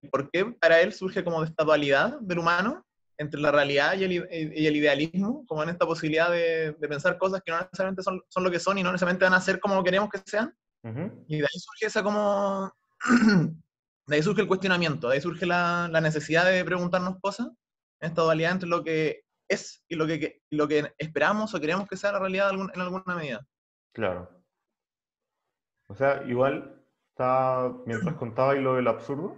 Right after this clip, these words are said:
Speaker 2: estaba
Speaker 1: ¿Mm?
Speaker 2: pensando esta cosa de que el humano, una especie de cosa rara, una amalgama entre lo que era el ser animalesco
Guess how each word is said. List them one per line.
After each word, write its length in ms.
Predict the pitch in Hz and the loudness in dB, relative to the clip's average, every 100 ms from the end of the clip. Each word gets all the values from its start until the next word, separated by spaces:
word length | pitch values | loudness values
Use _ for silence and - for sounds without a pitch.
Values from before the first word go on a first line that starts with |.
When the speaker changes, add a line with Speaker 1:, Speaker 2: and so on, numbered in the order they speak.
| - _ _ _ _ _ _ | -20 _ _ _ _ _ _
Speaker 2:
estaba 220 | 120 127 | 0 2
Speaker 1:
¿Mm? 20 | |
Speaker 2:
pensando 800 | 127 123 131 135 139 165 - - - | 0 -6 -4 -2 -2 -2 -4 -16 -8
esta 280 | - - 127 | -8 -4 -4
cosa 300 | 127 143 131 | -2 0 0
de 640 | 131 127 123 120 113 - - _ | 2 2 2 0 -6 -12 -20 _
que 80 | - | -6
el 80 | 110 | -2
humano, 680 | 107 117 127 131 127 - - _ _ | 0 0 0 0 -2 -8 -20 _ _
una 220 | 110 120 | -8 -6
especie 440 | 117 - 120 - 120 | -8 -8 -10 -6 -6
de 300 | 113 107 107 _ _ _ _ _ - | -4 -8 -12 _ _ _ _ _ -6
cosa 260 | 113 - 113 | -6 -4 -2
rara, 580 | 98 110 127 123 123 123 | 0 0 0 -4 -4 -6
una 200 | 117 113 | -6 -4
amalgama 680 | 110 101 104 107 123 127 101 | -2 -2 0 0 0 -6 -6
entre 400 | 104 - 101 98 | -10 -8 -6 -4
lo 140 | 98 98 | -6 -4
que 80 | |
era 200 | 104 110 | -2 -2
el 360 | 107 104 98 98 | -2 -6 -10 -14
ser 260 | _ - 113 | _ -6 -4
animalesco 880 | 110 101 95 104 - - 180 - | -4 -4 -2 -4 -4 -10 -10 -10